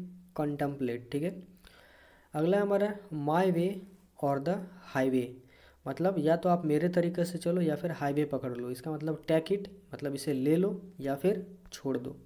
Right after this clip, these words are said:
टेक इट और लीव इट। अगला हमारा कॉन्टिनेंस, सी ओ यू एन टी ई एन ए एन सी ई, कॉन्टिनेंस मतलब सपोर्ट करना, किसी को समर्थन देना, ठीक है, इसे कहेंगे कॉन्टिनेंट।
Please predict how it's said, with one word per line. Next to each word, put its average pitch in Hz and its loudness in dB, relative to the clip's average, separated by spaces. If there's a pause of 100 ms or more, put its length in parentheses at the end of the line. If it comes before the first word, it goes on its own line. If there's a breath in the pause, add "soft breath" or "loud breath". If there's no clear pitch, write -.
(160)
टेक 143 -4
इट 165 -2
और 185 2 (320 loud breath)
लीव 156 4
इट। 127 -2 (840 loud breath)
अगला 160 0
हमारा 208 0
कॉन्टिनेंस, 156 0 (600 loud breath)
सी 196 -2
ओ 160 4
यू 170 4
एन 147 0
टी 180 -2
ई 185 -2
एन 170 0
ए 135 0 (400)
एन 170 4
सी 156 -4
ई, 131 -2
कॉन्टिनेंस 170 -2
मतलब 180 -4
सपोर्ट 170 -2
करना, 170 -2
किसी 180 -8
को 160 -6
समर्थन 139 -2
देना, 123 -6 (260)
ठीक 139 -6
है, 175 -8
इसे - -14
कहेंगे 156 -8
कॉन्टिनेंट। 135 -10